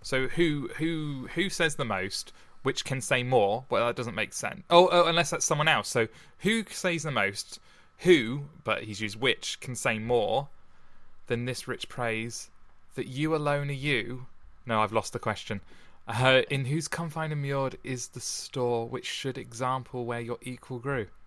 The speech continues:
Yeah, no, Shakespeare's taking the piss here.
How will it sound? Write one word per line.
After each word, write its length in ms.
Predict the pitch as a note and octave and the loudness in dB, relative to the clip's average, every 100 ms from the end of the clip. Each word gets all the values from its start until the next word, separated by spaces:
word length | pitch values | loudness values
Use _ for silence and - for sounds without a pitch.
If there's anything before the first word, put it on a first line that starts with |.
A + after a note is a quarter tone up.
| - - - - - - - | -20 -20 -20 -20 -20 -18 2
Yeah, 180 | B2+ A2+ | 6 6
no, 140 | A2+ | 4
Shakespeare's 580 | - D#3 C#3 C#3 A#2 - | 6 6 6 6 4 2
taking 340 | - A#2 - | -4 -4 -4
the 60 | G2+ | -2
piss 300 | A#2 A2+ - | 2 2 0
here. 200 | G2+ | -2